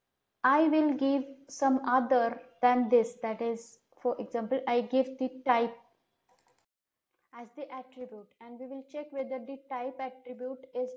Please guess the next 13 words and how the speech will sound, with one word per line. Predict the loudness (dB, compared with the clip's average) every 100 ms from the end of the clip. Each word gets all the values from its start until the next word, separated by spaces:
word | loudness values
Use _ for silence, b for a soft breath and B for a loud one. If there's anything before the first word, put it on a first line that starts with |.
| -8
available | -6 -4 -4 -4 -6 -6 b b _ _
for | -2 0 0 0
this | -2 -2 -12 -20 _ _ _ _ _ _ _ 0
test | 0 0
object. | -2 -2 -8 -12 -12 -20 -20 _ _ _ _ _ _ -4
So | -2
it | -2
will | -4 2
verify | 4 2 0 -2 -4
whether | -6 -8
the | -8 -6 -6 -8 -18 _ _ _ _ _ _ _ _
type | 2 2 2
attribute | 0 -2 -6 -4 -2